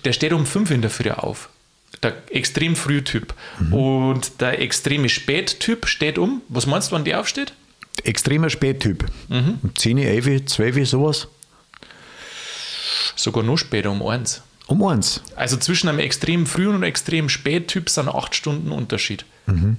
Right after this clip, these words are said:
Speaker 1: Es ist schon krass, das ist ein anderes Leben, oder?
Speaker 2: Ja, definitiv. Ich meine, du musst halt dann die Nacht zum Tag machen.
Speaker 1: Ja, eh.
Speaker 2: Ich glaub, das heißt dann Student. Die haben halt insgesamt, ja, die sind halt dann andere Chronotypen.
Speaker 1: Ja, ich weiß nicht. Ja, meinst du andere Chronotypen, oder?
Speaker 2: Ja, ja.
Speaker 1: Bloß,
Speaker 2: Aber
Speaker 1: äh,
Speaker 2: da ver-,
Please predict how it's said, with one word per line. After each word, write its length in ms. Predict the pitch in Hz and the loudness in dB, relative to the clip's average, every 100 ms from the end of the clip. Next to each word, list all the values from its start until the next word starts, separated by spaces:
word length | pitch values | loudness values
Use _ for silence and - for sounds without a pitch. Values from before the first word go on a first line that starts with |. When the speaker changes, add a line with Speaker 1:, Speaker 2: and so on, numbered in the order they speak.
| - | 0
Speaker 1:
Es 140 | 107 | 0
ist 100 | 160 | 2
schon 160 | - - | 2 2
krass, 280 | - 104 - | 0 0 0
das 80 | - | 0
ist 80 | |
ein 60 | 147 151 | 2 2
anderes 220 | 185 - | 0 2
Leben, 200 | 143 113 | 2 2
oder? 280 | 107 185 226 - - _ _ - - | 2 0 -2 -14 -20 _ _ -12 -2
Speaker 2:
Ja, 80 | 95 | 0
definitiv. 680 | 101 104 98 92 - 120 - - - | 0 2 2 2 2 0 -2 -8 0
Ich 80 | 113 | 2
meine, 140 | 110 | 4
du 80 | 110 | 4
musst 240 | 123 123 | 2 2
halt 140 | 117 95 | 2 2
dann 120 | 101 | 2
die 100 | 101 | 4
Nacht 240 | 101 - | 2 2
zum 160 | - 87 | 0 2
Tag 300 | 87 82 - | 2 0 2
machen. 280 | 82 82 82 - | 2 2 0 -6
Speaker 1:
Ja, 200 | 104 107 - | -4 -4 -4
eh. 200 | 117 104 - - _ | -4 -4 -12 -20 _
Speaker 2:
Ich 60 | - | 0
glaub, 180 | 98 - | 0 0
das 140 | 117 | 2
heißt 200 | 135 135 | 2 2
dann 80 | 131 | 2
Student. 580 | 123 135 135 120 87 - | 2 2 2 2 0 0
Die 100 | 139 | 2
haben 140 | 151 | 4
halt 140 | 156 151 | 4 4
insgesamt, 580 | 160 - 143 139 139 127 | 2 2 2 2 2 2
ja, 180 | 120 117 | 0 2
die 120 | 143 | 2
sind 220 | 139 139 | 2 2
halt 140 | 139 131 | 2 2
dann 80 | |
andere 300 | 113 135 135 | 2 2 2
Chronotypen. 680 | 117 147 151 98 - 95 82 - | 2 2 4 2 0 0 -2 -2
Speaker 1:
Ja, 140 | 107 | -2
ich 100 | 120 | 0
weiß 200 | 135 147 | 2 2
nicht. 220 | 156 - | 0 0
Ja, 280 | - 180 214 185 | 2 2 2 2
meinst 200 | 226 240 | 2 2
du 60 | |
andere 240 | 208 208 185 | 2 2 2
Chronotypen, 600 | 202 214 165 156 156 139 | 2 2 2 0 0 2
oder? 180 | 160 113 | 2 4
Speaker 2:
Ja, 60 | |
ja. 80 | 131 | 2
Speaker 1:
Bloß, 240 | 139 180 - | 2 2 2
Speaker 2:
Aber 140 | 123 | 2
Speaker 1:
äh, 20 | |
Speaker 2:
da 80 | |
ver-, 60 | 139 | 2